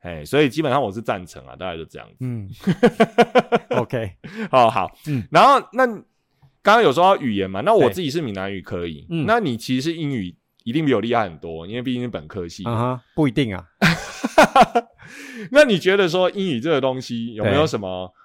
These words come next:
Speaker 2: 对。
Speaker 1: 呃，
Speaker 2: 值得保留，是不是？
Speaker 1: 对，对，对，对，对，值得保留，值得发扬。
Speaker 2: 值得保护。
Speaker 1: 除了，除了拿来考试之外。
Speaker 2: 哦。
Speaker 1: 因为考试这种东西，我觉得很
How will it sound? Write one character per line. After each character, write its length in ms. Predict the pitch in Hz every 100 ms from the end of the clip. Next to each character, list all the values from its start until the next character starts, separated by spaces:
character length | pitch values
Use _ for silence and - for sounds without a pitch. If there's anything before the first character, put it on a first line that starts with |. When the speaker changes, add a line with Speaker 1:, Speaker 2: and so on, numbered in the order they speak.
| _ _
Speaker 2:
对。 80 | 117
Speaker 1:
呃， 220 | 107 101
Speaker 2:
值 160 | 101 131
得 120 | 156
保 280 | - 131 117
留， 320 | 117 110 120
是 100 | 131
不 60 | 143
是？ 60 | 277
Speaker 1:
对， 100 | 262
对， 800 | - - 311 - 302 269 302 -
对， 0 |
对， 240 | 285 214
对， 20 | - 233
值 180 | - 208
得 220 | 240 233
保 320 | 240 175 139 131
留， 240 | 131 143
值 160 | 147 147
得 160 | 156
发 300 | 147 156 156
扬。 200 | 143 95 -
Speaker 2:
值 160 | - 143
得 140 | 165 202
保 320 | 170 123 123
护。 260 | 175 160
Speaker 1:
除 60 | 131
了， 40 |
除 140 | 143 202
了 120 | 220
拿 120 | 165
来 100 | 170
考 320 | 160 - 101
试 300 | 92 - 139
之 160 | 113 113
外。 160 | 113 98
Speaker 2:
哦。 460 | 101 104 98 95 _ _ 285
Speaker 1:
因 100 | 311
为 100 | - _
考 160 | 160 165
试 80 |
这 60 | 277
种 160 | 247 185
东 120 | 196
西， 120 | 202
我 120 | 147
觉 160 | 117 147
得 120 | 147
很 420 | 117 98 90 82